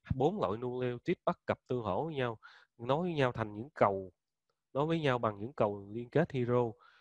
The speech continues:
giống như một cái đường, hai cái đường ray xe lửa nối vào với nhau bằng những thanh giằng. Tuy nhiên đường ray xe lửa này rất dài, dài vô tận, dài đến ba phẩy hai tỷ nucleotide. Dạ,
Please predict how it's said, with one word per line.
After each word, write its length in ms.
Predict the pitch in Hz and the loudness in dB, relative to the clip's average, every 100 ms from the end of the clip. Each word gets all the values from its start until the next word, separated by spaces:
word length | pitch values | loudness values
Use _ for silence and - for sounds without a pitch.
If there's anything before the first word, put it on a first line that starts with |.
| _ - | _ -6
giống 160 | 165 | -2
như 80 | 156 | -2
một 140 | 120 92 | -6 -6
cái 80 | 139 | -4
đường, 220 | 127 107 98 | -2 -2 0
hai 280 | 135 135 139 | 2 4 4
cái 80 | 151 | 2
đường 180 | 107 107 | 2 4
ray 160 | 123 | 2
xe 160 | - 123 | 4 2
lửa 200 | 101 135 | 2 2
nối 280 | 151 165 170 | 2 0 2
vào 280 | 131 120 - | 0 0 -6
với 160 | 123 143 | -10 -4
nhau 180 | 131 117 | -2 -2
bằng 180 | 104 | -6
những 120 | 98 123 | -10 -10
thanh 180 | 127 120 | -10 -2
giằng. 200 | 110 90 _ _ _ _ _ _ _ | -2 -2 _ _ _ _ _ _ _
Tuy 100 | 131 | -4
nhiên 220 | 139 143 131 | 2 4 6
đường 200 | 110 104 | 2 4
ray 160 | 127 | 2
xe 160 | 123 127 | 4 4
lửa 200 | 104 123 | 4 4
này 140 | 156 | 4
rất 220 | 104 147 - | 2 0 0
dài, 380 | 107 101 95 92 - - _ | 4 6 4 0 -12 -20 _
dài 240 | 107 101 95 | 4 6 4
vô 200 | 120 120 | 0 0
tận, 260 | 95 95 113 - - | 0 -2 -10 -20 -4
dài 240 | 117 110 101 | 6 8 8
đến 200 | 123 175 - _ - | 2 0 -14 _ 4
ba 320 | 135 127 131 | 8 8 8
phẩy 200 | - 123 | 2 -2
hai 320 | 131 131 123 - | 2 4 4 2
tỷ 280 | 90 95 165 | 0 0 0
nucleotide. 800 | 156 123 120 120 113 - 151 - _ _ - _ - | -4 -2 0 0 -2 -2 -2 -2 _ _ -20 _ -4
Dạ, 220 | 107 | -2